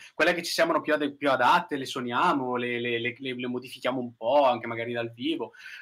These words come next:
Quindi non è assolutamente un rinnegare, ma semplicemente è un, ok, il passato c'è,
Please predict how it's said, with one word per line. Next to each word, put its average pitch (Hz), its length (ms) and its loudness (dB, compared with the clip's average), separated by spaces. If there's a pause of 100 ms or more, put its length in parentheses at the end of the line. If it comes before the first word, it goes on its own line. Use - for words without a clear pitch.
Quindi 139 760 4
non 139 120 2
è 156 40 6
assolutamente 160 540 0
un 143 60 -2
rinnegare, 156 500 2
ma 190 80 -2
semplicemente 165 800 -6
è 139 240 -4
un, 123 260 -6
ok, 175 300 -2
il 131 180 -8
passato 165 480 -2
c'è, 156 360 0